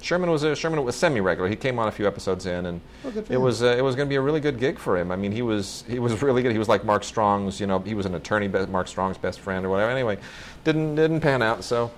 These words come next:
Speaker 2: No, it
Speaker 1: on
Speaker 2: didn't.
Speaker 1: to other things. But I, I, this was originally a British series.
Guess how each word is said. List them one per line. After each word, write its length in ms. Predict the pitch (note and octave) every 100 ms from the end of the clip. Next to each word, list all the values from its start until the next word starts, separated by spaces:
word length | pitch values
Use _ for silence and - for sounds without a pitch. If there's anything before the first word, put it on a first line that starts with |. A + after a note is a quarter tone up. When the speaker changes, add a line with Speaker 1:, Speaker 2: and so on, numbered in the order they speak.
| -
Speaker 2:
No, 220 | F3 F#3
it 40 | F3
Speaker 1:
on 60 |
Speaker 2:
didn't. 60 | C3+
Speaker 1:
to 60 | C3
other 100 | C3
things. 320 | C3 A#2+ G#2
But 240 | - C3 A#2+
I, 320 | B2 G#2 B2
I, 40 |
this 260 | A#2 F3+ G#3
was 100 | E3+
originally 400 | G3+ G#3+ D#3+ A#2+
a 120 | G#2+
British 260 | A2+ B2 -
series. 380 | E2 - -